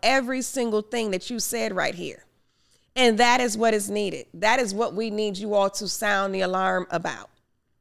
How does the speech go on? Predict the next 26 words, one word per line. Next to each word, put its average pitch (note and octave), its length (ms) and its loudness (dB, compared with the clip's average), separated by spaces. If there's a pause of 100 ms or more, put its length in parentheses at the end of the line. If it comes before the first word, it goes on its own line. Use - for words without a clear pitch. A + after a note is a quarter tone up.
(480)
They A3 220 4
are B3+ 100 4
scared B3+ 640 2
about G#3 400 2
these G3+ 220 -6
conservatives G#3 720 0
sending G3+ 240 -2
these F#3 180 -4
letters. G3 480 4 (260)
They A3+ 100 4
need A#3+ 140 2
to A3 80 -4
be A3+ 100 0
scared A#3 360 2
about G3+ 320 4
people G3+ 600 -2
who B3 160 -2
are G3 100 6
not G#3+ 340 0
pleased C4 420 -2
with F#3 160 -8
you B3+ 60 -4
not G#3+ 360 0
filling G#3+ 280 0
your G#3 120 2
com-, F#3+ 240 -6